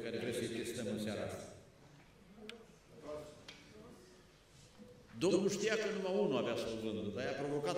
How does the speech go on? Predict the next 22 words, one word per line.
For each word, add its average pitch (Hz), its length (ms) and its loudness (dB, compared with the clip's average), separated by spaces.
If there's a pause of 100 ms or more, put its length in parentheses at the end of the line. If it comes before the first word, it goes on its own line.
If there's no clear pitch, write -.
pe 170 80 2 (100)
toți 170 160 2
să - 120 2
se 120 120 -2
întrebe: 120 280 0
„Au, 113 140 4
nu 143 120 0
cumva 151 280 -2
sunt 170 140 -2 (120)
eu?” 92 80 0 (800)
Ce-ar 175 220 -2
fi - 140 -4
să 117 140 -4
facem 131 280 0
și 123 140 -4
noi 123 140 -2
în - 80 -2
această 107 340 -2
seară 117 240 0 (840)
o - 20 -6 (100)
întrebare? 113 540 0 (180)
Eu, - 120 0